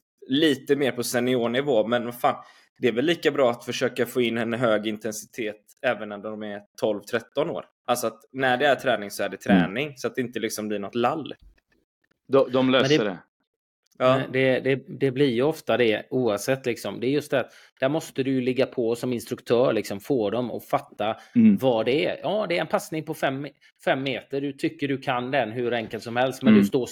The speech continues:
Speaker 3: du är stillastående, du gör ingen motrörelse, du visar
Speaker 2: Mm.
Speaker 3: inte, du har inte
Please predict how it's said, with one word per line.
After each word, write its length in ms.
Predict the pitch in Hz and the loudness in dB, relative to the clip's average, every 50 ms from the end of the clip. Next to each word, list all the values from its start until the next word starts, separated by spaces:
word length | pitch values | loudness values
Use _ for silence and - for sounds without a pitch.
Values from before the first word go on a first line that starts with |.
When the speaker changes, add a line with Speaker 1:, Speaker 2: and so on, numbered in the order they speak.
| - - | -6 -4
Speaker 3:
du 120 | 139 127 | -4 -4
är 40 | 120 | -4
stillastående, 1040 | - - - 160 151 139 127 117 120 - - 135 120 113 120 117 120 123 131 139 139 - - - _ | -4 -2 2 2 4 4 4 2 0 -2 -2 -2 -2 -2 -2 0 2 2 2 2 0 -6 -20 -12 _
du 80 | - 131 | 0 2
gör 140 | 127 120 120 | 2 4 4
ingen 220 | 131 131 127 127 | 2 2 0 0
motrörelse, 1000 | 135 131 123 113 - 123 117 113 113 107 113 113 107 - - 120 123 131 131 131 - - - _ - | 0 -2 -2 -4 -4 -2 0 2 2 2 0 -2 -4 -2 0 2 2 2 2 0 -4 -14 -18 _ -8
du 80 | 131 120 | -4 0
visar 380 | 120 139 123 101 - - 123 | 0 0 0 0 0 4 6
Speaker 2:
Mm. 160 | 117 120 117 | 8 8 8
Speaker 3:
inte, 180 | 107 98 110 117 | 8 6 2 0
du 100 | 120 117 | 0 0
har 100 | 117 120 | -2 -2
inte 200 | 123 120 - | -4 -6 -8